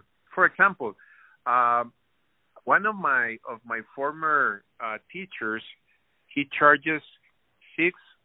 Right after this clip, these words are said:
thousand dollars in L A for a veneer. Imagine, that's crazy. Uh, in Costa Rica, you can have the same veneer for five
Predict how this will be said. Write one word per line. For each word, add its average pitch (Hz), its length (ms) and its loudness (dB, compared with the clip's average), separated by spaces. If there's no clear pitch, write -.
thousand 147 560 2
dollars 131 420 0
in 104 160 -14
L 120 180 -6
A 131 220 -2
for 110 200 -8
a 123 140 -2
veneer. 123 440 -6
Imagine, 113 400 -4
that's 113 180 -2
crazy. 135 460 -2
Uh, 101 760 0
in 123 120 -14
Costa 123 280 -8
Rica, 143 360 -2
you 131 200 -8
can 131 160 -4
have 123 320 -4
the 101 120 -12
same 135 180 -6
veneer 160 360 -8
for 120 160 0
five 160 180 4